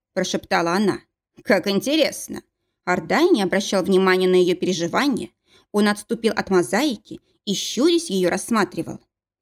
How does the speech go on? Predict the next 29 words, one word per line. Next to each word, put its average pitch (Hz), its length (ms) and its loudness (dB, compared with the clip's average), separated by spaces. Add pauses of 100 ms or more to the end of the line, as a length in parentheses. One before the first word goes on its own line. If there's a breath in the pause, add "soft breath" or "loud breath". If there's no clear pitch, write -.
(140)
«Тут 254 280 2
же, - 180 -8 (320)
по 190 140 2
замку 196 440 -2
таких 220 360 -2
много. 185 440 4 (460)
И 185 80 2
ты 190 180 2
всем 330 380 0
можешь 202 280 0
открыть?» - 540 -2 (520)
«Не 202 160 0
пробовала. 220 600 0 (360)
Мне 190 280 4
их 339 140 -4
сначала 196 400 -2
найти 302 380 2
нужно. 226 340 -2 (320)
Я 190 180 0
ведь 185 180 -2
одна 185 180 2
не 196 100 2
хожу 359 280 -2
по 196 120 -4
замку». 180 440 -2 (480)
Да, - 260 -2 (240)
она 185 300 2
немного 214 360 2
слукавила. - 580 -6